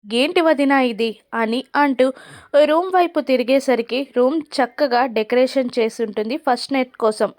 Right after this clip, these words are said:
ఆ ఫస్ట్ నైట్ రూమ్లో జైని చూసి జాను షాక్ అవుతుంది.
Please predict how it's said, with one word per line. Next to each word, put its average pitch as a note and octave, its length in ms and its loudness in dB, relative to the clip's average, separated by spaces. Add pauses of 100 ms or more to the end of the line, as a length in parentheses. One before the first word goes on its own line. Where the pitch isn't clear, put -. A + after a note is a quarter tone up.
(160)
ఆ A#3 120 2
ఫస్ట్ G#3+ 460 -4
నైట్ C#4 300 -2
రూమ్లో A#3 340 0 (120)
జైని A3 420 -2
చూసి B3 340 -2 (520)
జాను A#3+ 460 2
షాక్ D#4+ 380 0
అవుతుంది. G#3+ 360 -2